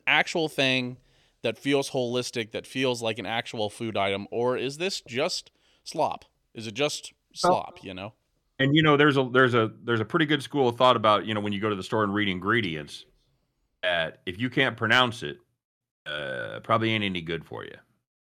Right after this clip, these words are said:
Speaker 1: Right. Somebody,
Speaker 2: You know,
Speaker 1: uh,
Speaker 2: but I mean,
Speaker 1: uh,
Speaker 2: if you look at obesity rates over the last twenty, thirty years, you look at cancer rates,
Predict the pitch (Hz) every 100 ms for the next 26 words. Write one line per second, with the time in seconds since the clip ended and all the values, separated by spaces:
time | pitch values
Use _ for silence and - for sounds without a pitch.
0 | _ 110 95 - _ _ _ _ - -
1 | 156 143 123 107 98 101 120 135 - -
2 | _ _ _ _ _ _ _ _ _ _
3 | _ - - - 131 247 320 302 247 170
4 | 110 139 175 - 190 165 139 139 135 127
5 | 117 107 104 113 110 - 117 110 110 110
6 | 101 101 104 101 139 196 123 - - 110
7 | 127 139 120 113 113 110 -